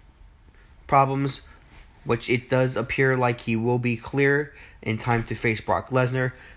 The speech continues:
They're trying to keep him off doing matches until then, so he'll, he will be appearing on Monday Night Raw.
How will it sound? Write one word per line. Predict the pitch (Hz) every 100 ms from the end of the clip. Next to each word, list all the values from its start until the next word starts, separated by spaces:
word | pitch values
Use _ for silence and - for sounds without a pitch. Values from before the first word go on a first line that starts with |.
| -
They're | 113
trying | - 117 110
to | 110
keep | - 113
him | 110 110
off | 110 113 110 - - - - - _ - - - - - - - - - - - - - - -
doing | 139 127 123
matches | 127 131 - 117 117 - -
until | 110 110 104 - 147
then, | 139 139 143 139 - - - -
so | - 110
he'll, | 120 113
he | 120 123
will | 135
be | 135 131
appearing | 123 147 143 139 127
on |
Monday | 127 123
Night | 120 113 104
Raw. | 117 123 120